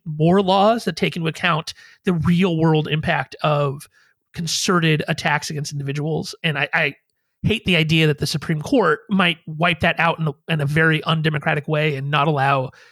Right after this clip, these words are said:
states to come up with the laws to actually protect people. Like, the laws that we have right now are not working. The enforcement we have right now is not working to even raise the barrier, I think could have really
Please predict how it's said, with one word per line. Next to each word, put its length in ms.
states 560
to 580
come 120
up 60
with 80
the 40
laws 240
to 80
actually 220
protect 260
people. 300
Like, 140
the 80
laws 220
that 80
we 80
have 120
right 160
now 260
are 80
not 180
working. 320
The 80
enforcement 400
we 100
have 180
right 140
now 320
is 100
not 180
working 480
to 400
even 280
raise 220
the 80
barrier, 460
I 100
think 160
could 80
have 300
really 460